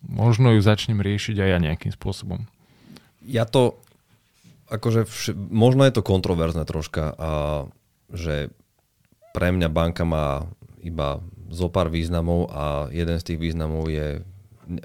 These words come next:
Speaker 2: jeden z tých význam-, ani jeden z tých významov nie je držať peniaze v banke.
Speaker 1: Mhm.
Speaker 2: Čiže to je jeden taký možno
Speaker 1: To máme podobné.
Speaker 2: No a tak logicky. <laughs> My by sme mali vedieť najlepšie. A, <clears throat> ale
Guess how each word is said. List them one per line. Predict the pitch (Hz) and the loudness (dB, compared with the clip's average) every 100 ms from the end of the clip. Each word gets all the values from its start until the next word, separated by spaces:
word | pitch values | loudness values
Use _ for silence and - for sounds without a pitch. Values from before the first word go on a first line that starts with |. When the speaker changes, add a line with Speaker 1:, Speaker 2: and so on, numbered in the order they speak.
| 85 - | -12 -14
Speaker 2:
jeden | 95 101 98 101 98 - | -8 -2 0 -2 -4 -12
z | - | -14
tých | - 95 | -10 -4
význam-, | 101 98 92 | -4 -2 -4
ani | 104 113 120 | 0 4 4
jeden | 110 | 4
z | 101 | 2
tých | 104 95 | 0 0
významov | 98 92 92 | 0 0 0
nie | 90 | 0
je | 87 | 0
držať | 87 87 - | 0 -2 -2
peniaze | 80 80 78 | -4 -4 -4
v | 78 | -4
banke. | 73 87 101 110 | -6 -4 -4 0
Speaker 1:
Mhm. | 101 95 104 120 - - - | 2 4 0 -2 -12 -20 -16
Speaker 2:
Čiže | - 85 80 | -6 -4 -2
to | - 87 | 2 4
je | 82 82 | 4 2
jeden | 67 85 85 | 0 -2 -2
taký | 80 80 - | -2 -4 -4
možno | 82 82 80 82 | -4 -2 -2 -2
Speaker 1:
To | 95 | 0
máme | 90 85 | 2 2
podobné. | 98 92 87 104 113 - | 0 0 2 0 -2 -12
Speaker 2:
No | - 151 151 | -8 -6 -4
a | - - | -6 -8
tak | - - - _ - | -10 -16 -20 _ -10
logicky. | 80 78 87 - 127 | -8 -8 -10 -6 -6
<laughs> | 113 - - 107 98 - - - | -6 -14 -14 -12 -12 -14 -18 -16
My | - 90 | -6 -4
by | 90 | -4
sme | - | -6
mali | 78 82 | -8 -6
vedieť | 82 78 | -6 -6
najlepšie. | 82 78 85 95 - 139 - - - - - | -4 -2 -2 -4 -6 -6 -4 -6 -8 -18 -10
A, | - 110 101 90 90 - | -6 -2 0 0 -2 -4
<clears throat> | - 139 117 - | 2 4 2 0
ale | 92 95 92 87 | 2 4 4 2